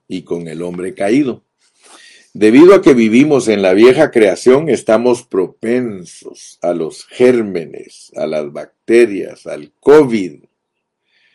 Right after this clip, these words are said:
y a todas las enfermedades. Debido a que estamos en una condición caída, a nosotros nos pueden alcanzar toda clase de enfermedades, seamos cristianos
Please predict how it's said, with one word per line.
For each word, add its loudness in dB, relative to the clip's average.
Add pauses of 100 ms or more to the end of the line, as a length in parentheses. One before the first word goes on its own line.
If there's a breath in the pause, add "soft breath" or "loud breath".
(920)
y -6
a -12
todas 0
las -14
enfermedades. -18 (360)
Debido 2
a 2
que -6
estamos -8
en -10
una -12
condición -10
caída, -4
a -8
nosotros -6
nos -12
pueden -8
alcanzar -16 (540)
toda 4
clase -6
de -6
enfermedades, -12 (280)
seamos -4
cristianos -10